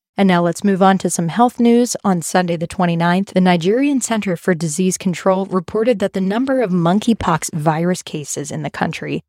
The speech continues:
doubled in May from ten to twenty. The organization launched an emergency operations center on Friday the twenty-seventh to reduce the spread of the virus within and outside the country.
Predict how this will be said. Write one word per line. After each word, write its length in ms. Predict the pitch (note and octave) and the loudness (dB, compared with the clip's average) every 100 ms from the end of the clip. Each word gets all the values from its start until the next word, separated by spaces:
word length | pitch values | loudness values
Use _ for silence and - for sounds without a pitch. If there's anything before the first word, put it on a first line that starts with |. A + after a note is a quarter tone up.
| _ D3 | _ -2
doubled 520 | F#3 G3+ F#3+ E3 D#3+ | 2 2 2 -2 -2
in 320 | G3 G3 F#3+ | 0 2 2
May 360 | G3+ G#3+ A3 A3 | 2 2 2 -2
from 320 | - F#3 E3 | -4 -4 -4
ten 400 | - - G3+ G#3 | -6 -2 2 2
to 160 | - E3 | 0 -6
twenty. 680 | - F3 E3 D#3 - - - | -6 -4 -4 -4 -8 -10 -8
The 120 | G3 | -2
organization 840 | F3 E3 F3 D#3 E3+ E3 F3+ E3+ D#3+ | 0 0 -2 0 0 0 -2 -4 -4
launched 380 | E3 F3 - - | -4 -4 -8 -4
an 140 | F3 | -2
emergency 560 | E3 E3 F3 F#3 - E3+ | -2 -2 -4 -4 -4 -4
operations 600 | D#3 D#3+ E3+ G#3 A3+ G3+ | -6 -2 0 0 0 -2
center 340 | - G3+ G#3+ | 0 2 2
on 240 | A#3+ F3 D#3+ | 2 0 -2
Friday 340 | - D#3+ D#3+ | -2 0 0
the 120 | D#3 | -4
twenty-seventh 800 | - F3 C#3+ C#3+ - E3 A3+ C4+ _ _ _ | -10 -12 -12 -10 -6 -4 -4 -6 _ _ _
to 100 | - | -2
reduce 440 | F3 D#3+ G3+ C4 - | 0 2 0 0 -2
the 140 | F#3 | -4
spread 500 | - - - G#3 A#3 | -4 -6 2 4 4
of 180 | - F3 | 2 0
the 80 | F#3 | 0
virus 540 | F3+ F3 E3+ F3 - | 0 0 0 -4 -6
within 640 | E3+ F3+ - F#3 F3+ F#3 F#3 - | -4 -4 -2 -2 0 0 -2 -2
and 280 | F3 E3 - | -2 -2 -4
outside 680 | D#3+ - - F3 D#3+ D#3+ - | -6 -6 -6 -4 -2 -4 -6
the 100 | F3 | -8
country. 640 | F3 - E3+ - - F#3 | -6 -6 -8 -8 -10 -10